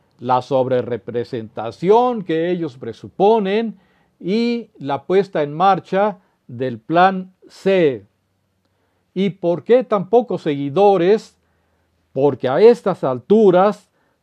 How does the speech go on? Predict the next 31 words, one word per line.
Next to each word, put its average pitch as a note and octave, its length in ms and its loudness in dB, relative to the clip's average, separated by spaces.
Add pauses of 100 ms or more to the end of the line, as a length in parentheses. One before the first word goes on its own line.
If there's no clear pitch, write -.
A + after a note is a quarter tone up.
(140)
todo G#3+ 340 4
mundo F#3+ 380 -4
se C#3+ 160 -4
da G3 220 -2
cuenta F3+ 760 -2 (360)
de C#3 360 0
que B2+ 280 -8
el A2+ 140 -12
triunfo G#3+ 840 0 (100)
de C3 300 -2
Morena E3+ 560 2
y E3+ 40 -2
sus D#3 260 -8
aliados, D3+ 800 2 (300)
o A2+ 140 -14
sea, E3 540 2 (400)
Partido E3+ 540 -2
Verde D#3 580 -2 (120)
y B2 140 -10
Partido F3 540 -6
del C3 200 -4
Trabajo, F3 800 0 (440)
fue G#3 300 4
tal G#3 680 4 (400)
que D#3+ 200 2
arrasaron D3+ 840 -2
por C#3+ 320 -4
completo E3 600 -2
a F3 40 2
la D#3+ 100 0
oposición. C3+ 960 -2